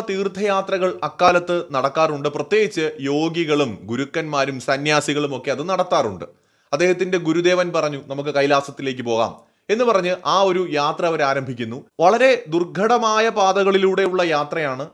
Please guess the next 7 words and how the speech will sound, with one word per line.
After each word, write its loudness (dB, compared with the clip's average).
നമുക്കറിയാം, -4
ഹിമാലയ 2
യാത്രകൾ -2
എന്ന് -4
പറയുന്നത് 0
വളരെ 0
പ്രയാസമേറിയവയാണ്. -2